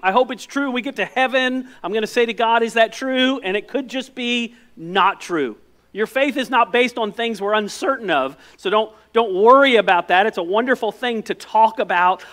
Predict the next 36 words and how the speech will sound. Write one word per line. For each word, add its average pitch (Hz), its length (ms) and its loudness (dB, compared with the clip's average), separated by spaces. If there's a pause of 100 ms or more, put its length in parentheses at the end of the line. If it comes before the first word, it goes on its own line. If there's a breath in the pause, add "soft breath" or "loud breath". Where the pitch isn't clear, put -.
(100)
"Oh, 170 200 -2
Jesus 190 320 -8
was 160 120 -10
born 196 300 -6
in 175 60 -6
that 190 200 -6 (160 loud breath)
watchtower, 165 880 -6
and 131 140 -12
that's 214 200 -6
how 202 220 -6
it 190 140 -10 (200 soft breath)
worked." 190 680 4
And, 139 200 -6 (240 loud breath)
uh, 208 200 -2 (300 loud breath)
uh, 208 40 -8 (280)
okay. 233 640 -4 (880)
But 208 220 -4 (260)
it 220 120 -2
doesn't 240 280 0
tell 247 320 2
us 185 220 -2
there. 135 400 -4
And 151 100 -18
so 226 80 -2
it's 214 120 -2
okay 262 300 2
to 262 80 -2
go, 196 360 2 (200)
"Maybe." 381 380 2 (1120)
By 185 100 0
the 170 60 0
way, 156 220 -2
be 196 200 -2
okay 214 260 0
with 180 160 -2
going, 160 260 -4